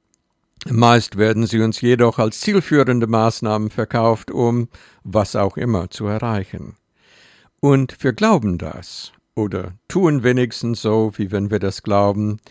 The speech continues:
weil wir uns auf diese Weise nicht so sehr für unsere Feigheit schämen.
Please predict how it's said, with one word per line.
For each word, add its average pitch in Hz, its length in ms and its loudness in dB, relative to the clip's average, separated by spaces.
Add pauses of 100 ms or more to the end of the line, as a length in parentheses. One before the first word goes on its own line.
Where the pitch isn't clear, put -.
(460)
weil 135 400 4
wir 120 120 2
uns - 240 -4
auf 87 240 -6
diese 165 360 -2
Weise 120 800 0
nicht 107 500 -6
so 185 320 -2
sehr 117 480 -2
für 131 200 -10
unsere 135 420 -10
Feigheit 101 640 -10
schämen. 90 540 -10